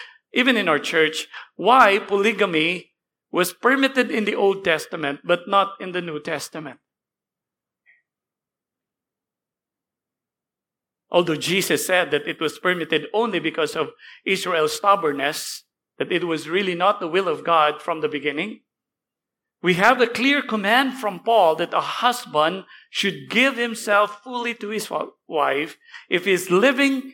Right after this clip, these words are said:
in a manner worthy of the Lord. It means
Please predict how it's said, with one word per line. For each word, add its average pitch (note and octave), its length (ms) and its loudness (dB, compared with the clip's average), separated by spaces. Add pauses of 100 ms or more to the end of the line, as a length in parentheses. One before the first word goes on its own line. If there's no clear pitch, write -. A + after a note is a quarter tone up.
(140)
in F#3 140 0
a E3+ 80 0
manner F3+ 580 0
worthy F3 640 -2
of C3+ 140 -8
the C#3 100 -8
Lord. B2+ 280 -12 (3000)
It C#3 220 -4
means C3 680 -6